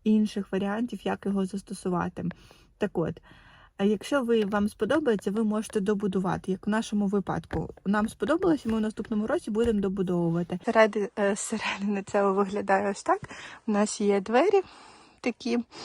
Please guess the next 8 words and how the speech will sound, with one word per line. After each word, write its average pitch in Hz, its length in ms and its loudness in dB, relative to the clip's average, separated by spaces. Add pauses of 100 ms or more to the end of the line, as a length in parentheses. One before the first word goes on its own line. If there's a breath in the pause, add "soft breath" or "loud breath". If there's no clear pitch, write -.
(300 loud breath)
вони 214 200 4
відкриваються, 262 680 4
вони 220 200 2
затягнуті 202 580 2
по 202 180 0
всій 190 600 -2 (920 loud breath)
двері 208 480 6
плівка. 247 560 4